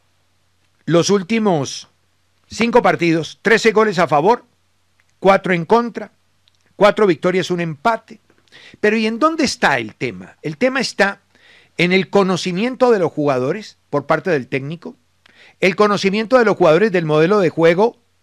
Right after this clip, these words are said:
expresado por el técnico. En tercer lugar, el proceso lógico, que es entrenamiento para conocer los jugadores y que ellos conozcan el modelo,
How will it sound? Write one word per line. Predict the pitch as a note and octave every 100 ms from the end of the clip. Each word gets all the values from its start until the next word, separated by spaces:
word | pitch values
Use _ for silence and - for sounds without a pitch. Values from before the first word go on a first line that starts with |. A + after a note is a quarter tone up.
| -
expresado | C#3 - D3 B2+ E3+ F#3
por | F3
el | C3+ A#2+
técnico. | C3 B2 D3 - A#3+ _ _ _ _ _ _ _ _ _ _ _ _ _ _ _ _ _ - _ _
En | E3+ F3+
tercer | E3+ G#3+ - G#3
lugar, | A#3+ A3+ G3+ G#3 _ _ _ _ _ _ _ _ _ _
el | - F3+
proceso | - D#3 C#3+ F3 G3
lógico, | F#3 A3 F#3 C#3+ - - _ _ _ _ _ _ _ _
que | - C#3 G#3
es | - - _ _ _ _
entrenamiento | D3 D#3+ E3 F#3+ G#3 B3+ C4 A3+ B3 D4 - _ _ _ _ _ _
para | E3 D#3 D3
conocer | D3+ C#3 F3 F#3
los | G3
jugadores | A3 A#3 G#3+ A3 - -
y | C3+
que | C3+
ellos | D3+ E3+ -
conozcan | C3+ B2+ - G3
el | A3+
modelo, | C4+ A#3+ G#3+ C4+